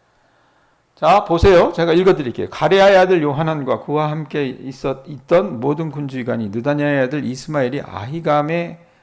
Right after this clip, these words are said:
아들 그다랴를 죽이고 미스바에서 잡아간 모든 남은 백성, 곧 군사와 여자와 유아와 내시를 기브온에서 빼앗아 가지고 돌아와서" 어디로 가려고 해요? 십칠 절에 보면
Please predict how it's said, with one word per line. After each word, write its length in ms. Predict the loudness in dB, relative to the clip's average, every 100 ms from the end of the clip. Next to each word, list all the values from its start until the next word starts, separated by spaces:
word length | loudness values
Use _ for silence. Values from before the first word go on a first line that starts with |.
| _
아들 260 | -8 -6
그다랴를 520 | -8 -4 -4 -4 -6 -10
죽이고 380 | -12 -14 -10
미스바에서 680 | -10 -10 -10 -4 -2 -2 -6
잡아간 580 | -12 -12 -12 -10 -8 -10 -12 _ -20 -20 -20 _
모든 320 | -8 -6 -4
남은 340 | -6 -6 -6 -10
백성, 480 | -14 -18 -16 -16 -14
곧 280 | -10 -10 -10
군사와 640 | -12 -6 -2 -2 -4 -8
여자와 500 | -12 -10 -8 -10 -12
유아와 480 | -10 -6 -4 -6 -8
내시를 640 | -12 -12 -12 -8 -8 -10 -14
기브온에서 760 | -12 -10 -10 -10 -10 -12 -14
빼앗아 340 | -10 -10 -10 -14
가지고 340 | -14 -14 -16
돌아와서" 920 | -16 -16 -16 -16 -18 -16 -12 -12 -12 _ _ _ _ _ _ _ -18
어디로 280 | -12 -8 -8
가려고 340 | -8 -12 -14
해요? 140 | -14
십칠 400 | -14 -18 -20 -18
절에 200 | -16 -16
보면 340 | -18 -16 -14